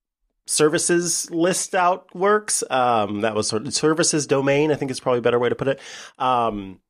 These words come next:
I don't know how that's gonna play into it. Like, is Apple News just gonna have a new, uh, subscription area where you can, uh, buy different magazines or pay one,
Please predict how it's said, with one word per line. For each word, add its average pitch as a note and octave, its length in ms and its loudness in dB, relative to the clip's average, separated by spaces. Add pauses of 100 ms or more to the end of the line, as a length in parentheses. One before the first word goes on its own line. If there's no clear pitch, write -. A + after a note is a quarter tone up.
(300)
I C3+ 80 -4
don't C#3 80 0
know C#3+ 80 -2
how C#3 160 0
that's C3 180 0
gonna A#2 140 0
play G#2+ 260 2
into B2+ 240 2
it. C#3 100 4
Like, A2 160 -2
is G#2+ 120 -2
Apple A2+ 240 0
News A2 220 2
just - 200 -2
gonna A2 160 0
have G2+ 260 -2
a F#2+ 300 -4 (320)
new, G#2 580 -2 (120)
uh, G2+ 200 -2
subscription - 540 -6
area G2 280 0
where G2 120 -2
you G2+ 140 -4
can, F#2+ 340 -12 (160)
uh, - 300 -14 (100)
buy G2+ 460 0 (440)
different G#2+ 340 -2
magazines G2 540 -4
or F#2 120 -4
pay A2 260 0
one, G2+ 640 -2